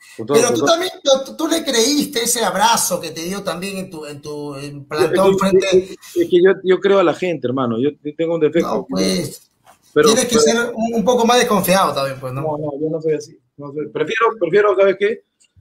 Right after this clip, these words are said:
Speaker 1: Sacrificar que me engañe, prefiero que me engañe, pero no echarle el pato a todo el mundo, ¿ya?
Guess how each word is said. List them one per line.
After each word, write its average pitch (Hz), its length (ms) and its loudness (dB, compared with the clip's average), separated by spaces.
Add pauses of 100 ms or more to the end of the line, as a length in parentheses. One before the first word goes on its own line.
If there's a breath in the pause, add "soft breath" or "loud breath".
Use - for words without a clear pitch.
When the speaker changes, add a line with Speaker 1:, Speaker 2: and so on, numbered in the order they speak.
(220)
Speaker 1:
Sacrificar 156 800 2
que 143 100 0
me 135 80 0
engañe, 180 420 -2 (460)
prefiero 170 540 2 (840)
que 147 120 -2
me 139 80 0
engañe, 170 420 -2 (560)
pero 139 180 2
no 160 480 2
echarle 165 600 2
el 127 160 -6
pato 160 220 0
a - 40 -4
todo 170 100 4
el 160 60 2
mundo, 123 260 -8 (240)
¿ya? 139 240 -8